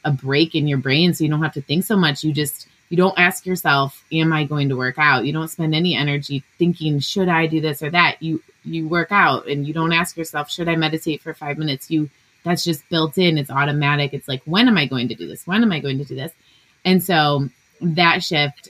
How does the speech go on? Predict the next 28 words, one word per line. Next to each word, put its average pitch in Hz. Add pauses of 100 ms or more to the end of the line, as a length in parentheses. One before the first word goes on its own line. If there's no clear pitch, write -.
um, 131
really 170
happened 147
after 131
three 131
kids, 131 (120)
like, 139
five 131
years 127
ago, 131
where 127
I 127 (880)
fully 156
committed 131
to, 139
like, 110 (400)
making 156
space 147
in 139
my 127
mind 131 (120)
to 123 (300)
make 160
these 156
things 143
happen 156
and 202
not 143